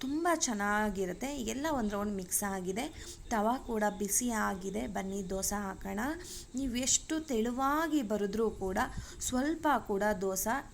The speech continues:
ಡ್ಯಾಮೇಜ್ ಆಗೋದಿಲ್ಲ ಸ್ನೇಹಿತರೆ, ಅಷ್ಟು ಚೆನ್ನಾಗಿ ಬರುತ್ತೆ. ಈ ಒಂದು ದೋಸೆ ಬ್ಯಾಟರ್ ಕರೆಕ್ಟಾಗಿತ್ತು ಅಂತ ಹೇಳಿದ್ರೆ ಬಿಗಿನರ್ಸ್ ಇದ್ರೂ ಕೂಡ ಅವ್ರಿಗೆ ತುಂಬಾ ಹೆಲ್ಪ್ ಆಗುತ್ತೆ ಈ ಒಂದು ರೆಸಿಪಿ.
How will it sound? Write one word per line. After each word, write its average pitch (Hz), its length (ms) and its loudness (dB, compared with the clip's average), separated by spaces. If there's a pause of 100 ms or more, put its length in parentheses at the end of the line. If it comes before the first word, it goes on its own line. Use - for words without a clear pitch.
ಡ್ಯಾಮೇಜ್ 196 480 -2
ಆಗೋದಿಲ್ಲ 185 680 0
ಸ್ನೇಹಿತರೆ, 175 440 -6
ಅಷ್ಟು - 480 -2
ಚೆನ್ನಾಗಿ 208 760 0
ಬರುತ್ತೆ. 196 460 -2 (520)
ಈ 220 120 2
ಒಂದು 196 500 -2 (160)
ದೋಸೆ 202 420 2
ಬ್ಯಾಟರ್ 202 380 2
ಕರೆಕ್ಟಾಗಿತ್ತು 226 840 0
ಅಂತ 202 280 -2
ಹೇಳಿದ್ರೆ 185 640 -2 (600)
ಬಿಗಿನರ್ಸ್ 320 560 2
ಇದ್ರೂ 208 280 0
ಕೂಡ 196 340 0
ಅವ್ರಿಗೆ 190 300 0
ತುಂಬಾ 269 400 -2 (100)
ಹೆಲ್ಪ್ 202 380 0
ಆಗುತ್ತೆ 190 420 -2
ಈ 196 120 -2
ಒಂದು 190 300 -2 (500)
ರೆಸಿಪಿ. 208 480 2